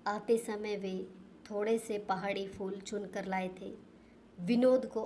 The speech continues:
आसन पर बैठाकर उन्होंने उसके चारों ओर सुरक्षा घेरा बना दिया और स्वयं उसके पास ही अपना थैला लेकर बैठ गए। मंगलसूत्र और सिंदूर को एक कपड़े में लपेटकर उन्होंने शिव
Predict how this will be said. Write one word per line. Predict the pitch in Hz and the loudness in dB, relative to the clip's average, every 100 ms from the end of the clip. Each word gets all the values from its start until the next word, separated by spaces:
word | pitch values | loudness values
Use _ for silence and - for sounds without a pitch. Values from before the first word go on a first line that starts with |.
| - | -2
आसन | 202 202 220 | -2 -2 -4
पर | 214 202 | -4 -4
बैठाकर | 196 190 208 202 196 | -4 -4 -6 -8 -8
उन्होंने | - 190 190 190 185 185 - - - | -8 -4 -2 -2 -2 -6 -10 -20 -10
उसके | 208 - 214 | -8 -4 -4
चारों | - 208 196 202 202 | -2 -2 0 -2 -2
ओर | 202 190 | -4 -6
सुरक्षा | 185 214 196 - 214 | -6 -6 -6 -6 -6
घेरा | 175 175 190 190 | -4 -6 -4 -4
बना | 185 185 | -2 -2
दिया | 185 180 185 - - - - | -4 -8 -10 -14 -20 -16 -4
और | 196 202 | -2 -2
स्वयं | - - 202 190 196 - - - - | -6 -6 -4 -4 -6 -12 -20 -16 -6
उसके | 220 - 240 | -6 -2 -2
पास | - 202 208 - - - - | 2 2 2 -4 -14 -18 -10
ही | 208 - | -8 -6
अपना | 202 208 208 202 202 | -6 0 -2 -2 -6
थैला | 185 196 | -2 -2
लेकर | 190 185 202 190 | -2 -4 -4 -2
बैठ | 190 190 185 | 0 -2 -2
गए। | 180 180 - - - - - - 190 | -4 -4 -12 -20 -20 -20 -20 -10 0
मंगलसूत्र | 202 220 233 240 240 240 - 220 - 208 | 4 6 6 4 4 -4 -2 -4 -4 -8
और | 202 | -8
सिंदूर | - 208 190 208 | -4 -2 0 -2
को | 208 214 202 | -2 -4 -4
एक | - 208 - | -4 -6 -6
कपड़े | 190 214 208 | -8 -4 -2
में | 202 | -2
लपेटकर | 190 185 196 196 - 196 | -4 -4 -4 -4 -6 -8
उन्होंने | 196 196 185 190 190 - - - - | -6 -6 -4 -4 -4 -8 -14 -18 -10
शिव | - 277 | -2 0